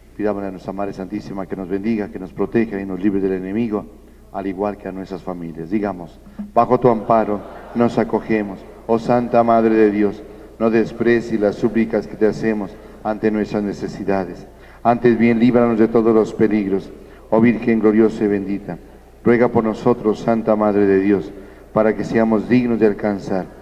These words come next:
las divinas gracias y promesas de nuestro Señor Jesucristo.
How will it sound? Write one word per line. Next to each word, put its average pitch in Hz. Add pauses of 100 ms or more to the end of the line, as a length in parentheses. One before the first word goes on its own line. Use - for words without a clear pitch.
(240)
las 107
divinas 107
gracias 107
y 107
promesas 107 (260)
de 110
nuestro 98
Señor 107
Jesucristo. 107